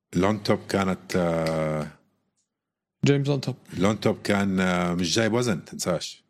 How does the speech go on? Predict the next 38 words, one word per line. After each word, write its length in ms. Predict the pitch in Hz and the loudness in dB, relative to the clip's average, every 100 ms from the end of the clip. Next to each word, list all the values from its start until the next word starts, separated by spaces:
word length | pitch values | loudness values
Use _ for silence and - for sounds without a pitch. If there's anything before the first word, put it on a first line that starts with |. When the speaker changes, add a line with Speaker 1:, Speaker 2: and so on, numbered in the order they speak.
| _ - | _ -2
Speaker 2:
وما 180 | 139 139 | 2 2
جاب 160 | 135 123 | 2 -2
الميزان. 320 | 117 117 117 | -2 -4 0
لا، 340 | 160 175 - - | 0 0 -10 -2
كان 140 | 151 | 2
جايب 240 | 147 139 123 | 2 0 0
الوزن. 240 | 107 107 - - - | -6 -8 -16 -16 0
Speaker 1:
لا، 180 | 107 | 0
ما 160 | 87 120 | 2 0
كان 200 | 127 101 | 0 -4
جايب 160 | 80 73 | -4 -4
الوزن. 220 | 73 67 | -4 0
Speaker 2:
كاتشويت 380 | 156 147 120 110 | 2 2 -4 -6
كانت، 240 | 110 - | -8 -6
صح. 260 | - - - _ | -6 -8 -14 _
Speaker 1:
كاتشويت، 480 | 104 98 - - - | -2 -2 -4 -12 -10
آه. 100 | - | 0
Speaker 2:
بس 220 | 143 139 | 2 4
لونتوب 320 | 170 175 160 | 2 2 -2
اللي 100 | 123 | -2
ما 100 | 117 | -4
كان 160 | 113 117 | -4 -4
جايب 160 | 110 107 | -2 -4
الوزن. 200 | 110 110 | -4 -2
Speaker 1:
بالضبط، 220 | 120 185 | 0 0
Speaker 2:
مش، 160 | - | -4
Speaker 1:
ما 60 | - | -4
Speaker 2:
مش، 180 | 135 127 | -4 -2
Speaker 1:
بقول 120 | 123 | -6
لك 100 | 110 | -8
Speaker 2:
آه، 40 | |
مش، 300 | 123 123 - | -6 -6 -4
آه. 340 | 117 104 101 98 _ _ _ _ _ _ _ _ | -4 -6 -10 -18 _ _ _ _ _ _ _ _
Speaker 1:
وهذا 260 | - 90 117 | -2 2 2
كان 200 | 117 123 | 2 0
قاصد 260 | 127 123 87 | 0 0 0
جايب 220 | 107 104 | 2 2
وزن. 320 | 110 87 69 | 0 0 -6